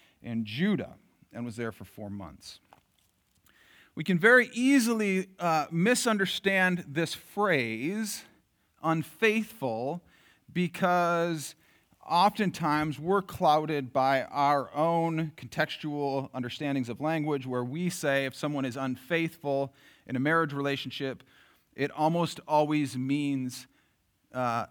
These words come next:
some sort of adultery that has happened. That is not the case within the Hebrew language around this particular word.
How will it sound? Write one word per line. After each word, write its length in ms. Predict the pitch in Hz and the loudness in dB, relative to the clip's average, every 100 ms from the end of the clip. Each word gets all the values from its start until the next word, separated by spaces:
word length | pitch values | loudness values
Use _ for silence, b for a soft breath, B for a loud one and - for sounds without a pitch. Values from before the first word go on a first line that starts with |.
| _ _ _ | _ _ _
some 320 | - - 180 | -10 0 2
sort 180 | 175 180 | 2 0
of 80 | 156 | -2
adultery 600 | 135 117 156 160 170 151 | -4 0 0 0 -4 -2
that 120 | 139 | -2
has 120 | 131 | -4
happened. 500 | - 127 139 - 73 - - | -4 -4 -4 -8 -18 -20 0
That 240 | 147 180 | 2 4
is 160 | 190 135 | 2 0
not 400 | 151 160 151 143 | 0 0 -2 -6
the 80 | 143 | -10
case 640 | - 180 175 139 131 - | -8 -4 -2 -2 -4 -8
within 380 | 135 - 139 131 | -10 -4 -2 -2
the 60 | |
Hebrew 840 | 127 - 175 175 147 151 151 151 147 B B B - | -4 -8 -6 -4 -4 -4 -4 -4 -6 B B B -6
language 760 | 127 139 147 131 120 117 110 - | -2 0 0 -2 -4 -4 -8 -8
around 560 | 131 120 135 135 123 | -6 -2 -2 -2 -4
this 220 | 139 156 - | -4 -6 -8
particular 600 | - - 120 127 117 113 | -10 -8 -8 -8 -8 -8
word. 440 | 104 92 71 | -10 -14 -18